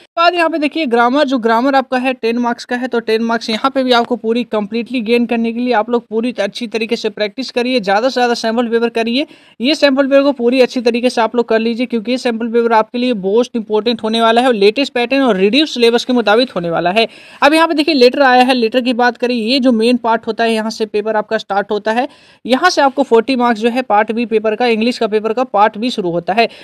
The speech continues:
लेकिन उससे पहले मैं आपको बता दूं, अगर आप लोग क्वेश्चंस की तैयारी कर रहे हैं और वहीं क्वेश्चंस के दौरान जो है just आपको किसी भी क्वेश्चंस में डाउट आ जाता है,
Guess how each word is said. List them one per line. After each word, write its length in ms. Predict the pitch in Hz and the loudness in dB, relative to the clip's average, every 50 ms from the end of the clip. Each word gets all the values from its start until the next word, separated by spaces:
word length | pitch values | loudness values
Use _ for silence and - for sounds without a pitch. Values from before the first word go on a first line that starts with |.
| - - 247 | -8 -2 0
लेकिन 220 | 302 277 359 359 | 0 0 0 -2
उससे 180 | 349 - - 339 | -2 -2 0 2
पहले 240 | 330 294 294 311 | 4 4 4 4
मैं 100 | 294 294 | 4 4
आपको 220 | 269 262 254 285 269 | 4 4 4 4 2
बता 260 | 233 240 226 226 220 226 | 2 2 2 2 2 2
दूं, 140 | 226 277 277 | 2 2 2
अगर 200 | 247 233 240 233 | 2 2 2 0
आप 140 | 226 226 | 0 0
लोग 100 | 247 240 | -2 0
क्वेश्चंस 300 | - 220 220 - 247 233 | 0 0 0 0 -2 -4
की 120 | - 233 233 | -4 -6 -10
तैयारी 400 | - 208 - 214 208 208 226 233 | -10 -6 -4 -2 0 0 0 -2
कर 200 | 226 240 233 226 | -2 -2 -2 -2
रहे 100 | 233 233 | -2 -2
हैं 100 | 226 254 | 0 0
और 100 | 254 247 | 0 2
वहीं 180 | 233 226 247 | 2 0 0
क्वेश्चंस 420 | 233 - 220 220 - 294 294 - 269 | 0 0 -2 -2 0 -2 -4 -4 -4
के 140 | 254 277 247 | -4 -2 0
दौरान 300 | 240 233 233 240 247 240 | 0 0 2 2 0 2
जो 100 | 233 226 | 0 0
है 160 | 226 247 226 | -2 -2 -4
just 280 | 202 220 214 - - | -2 -2 -4 -2 -2
आपको 300 | 240 220 220 - - 214 202 | -2 -2 -2 -2 -4 -6 -6
किसी 340 | _ - 262 247 - 339 339 | _ -8 -8 -4 -2 0 0
भी 80 | 320 | 0
क्वेश्चंस 320 | 277 269 254 247 262 254 233 | 2 2 2 2 0 -4 -2
में 140 | 247 240 214 | -2 -2 0
डाउट 280 | 214 214 240 240 226 | 0 2 2 2 2
आ 80 | 247 240 | 2 4
जाता 240 | 226 233 226 - 240 | 4 2 2 0 0
है, 160 | 240 285 320 | -2 -2 -4